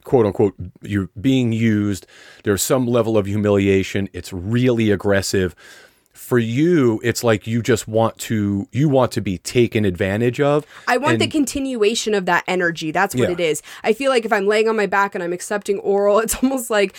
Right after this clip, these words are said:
Speaker 2: stopping the flow.
Speaker 1: Yeah.
Speaker 2: And
Speaker 1: Yeah.
Speaker 2: I wanna just continue that aggressive flow. So I'm just eager for him to put more emphasis into me, to use me more.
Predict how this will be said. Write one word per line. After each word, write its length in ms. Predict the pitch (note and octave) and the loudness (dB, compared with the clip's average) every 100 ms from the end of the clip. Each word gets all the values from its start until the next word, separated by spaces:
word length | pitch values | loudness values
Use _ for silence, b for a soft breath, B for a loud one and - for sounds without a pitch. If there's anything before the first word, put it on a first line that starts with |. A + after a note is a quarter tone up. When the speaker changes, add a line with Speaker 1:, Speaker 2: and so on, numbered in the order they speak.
| B B | B B
Speaker 2:
stopping 640 | - - A#3 G3+ B3 A3+ | -4 2 0 0 -2 -2
the 80 | F#3+ | -2
flow. 560 | - F#3 E3+ F3+ B3 D#3 | -4 -2 0 2 0 0
Speaker 1:
Yeah. 140 | G#2+ - b b | -2 -4 b b
Speaker 2:
And 80 | A#3+ | 0
Speaker 1:
Yeah. 60 | A#3+ | 2
Speaker 2:
I 40 | |
wanna 280 | A3 B3 C#4 | 2 2 0
just 180 | B3+ - | -4 -4
continue 460 | A3+ G3 A3+ A#3 A3+ | -4 -4 -2 0 2
that 180 | G3+ F#3+ | 2 0
aggressive 500 | F#3 F#3+ G3 G3 - | 0 -2 -2 -4 -8
flow. 360 | - F#3+ D#3 | -4 -2 0
So 140 | E3+ G#3+ | 0 0
I'm 120 | A3+ | 0
just 180 | B3 - - | -4 -8 -2
eager 400 | C#4 A#3 A#3+ G#3 | 0 0 2 2
for 120 | A3 | 2
him 160 | G#3 | 0
to 80 | G3+ | 0
put 300 | F3+ - A#3+ | -2 0 0
more 540 | G#3 G3+ G#3 A3 F#3+ F3+ B B B | 0 0 2 4 2 0 B B B
emphasis 680 | A3+ A#3+ - A3+ - G3 - | 0 0 0 -2 0 0 0
into 340 | G3+ F#3 - | -2 -2 0
me, 200 | F3+ E3+ | 0 0
to 140 | D#3+ F#3+ | -2 -6
use 500 | F3+ G#3+ B3 B3 G#3+ | -2 0 2 2 0
me 220 | A3+ G3 | 0 2
more. 580 | F#3 G3+ G#3 F3 D3 | 2 2 2 2 -2